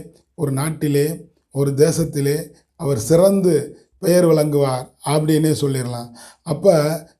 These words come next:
இந்த புதன் பகவான் எந்த ஒரு ஜாதகத்திலேயும்,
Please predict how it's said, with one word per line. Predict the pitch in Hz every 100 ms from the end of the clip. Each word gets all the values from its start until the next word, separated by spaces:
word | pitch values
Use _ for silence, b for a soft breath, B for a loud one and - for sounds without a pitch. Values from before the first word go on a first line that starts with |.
| -
இந்த | 135 143
புதன் | 151 214 240
பகவான் | 208 185 175 165 139 151 - b _
எந்த | 170 180 190
ஒரு | 180 165
ஜாதகத்திலேயும், | 151 160 160 151 151 143 135 131